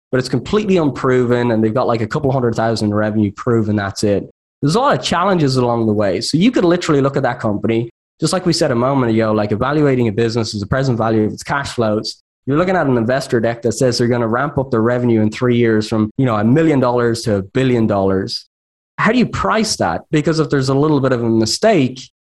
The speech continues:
I mean, and the company only generates a hundred million, not a billion, you've way overpaid for it. And so what Peter Lynch also says is you wanna pay a discount relative to its historical valuations.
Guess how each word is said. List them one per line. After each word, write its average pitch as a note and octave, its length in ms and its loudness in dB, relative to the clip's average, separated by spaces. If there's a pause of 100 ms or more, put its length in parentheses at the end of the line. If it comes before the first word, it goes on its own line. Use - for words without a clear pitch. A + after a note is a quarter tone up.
(200)
I B2+ 60 -2
mean, C#3+ 180 2
and C3+ 100 0
the B2+ 40 -4
company E3 340 0
only C#3+ 160 2
generates B2+ 440 0
a B2 40 0
hundred E3 320 0
million, C3 240 2
not C3 120 0
a A2+ 60 -2
billion, D#3 400 2
you've C#3+ 180 0
way C3+ 200 2
overpaid F3+ 520 0
for B2 140 0
it. A2 80 -2
And C3 100 0
so D#3 320 0 (360)
what C3 100 -8
Peter D#3 220 2
Lynch F3+ 180 0
also F#3 300 2
says C#3 340 2
is B2 220 0
you C3+ 120 0
wanna D3+ 160 0
pay D3 220 0
a B2 60 0
discount D#3+ 460 -2
relative C#3 360 0
to C3 140 0
its A#2+ 120 -4
historical C3 540 -2
valuations. A#2 840 0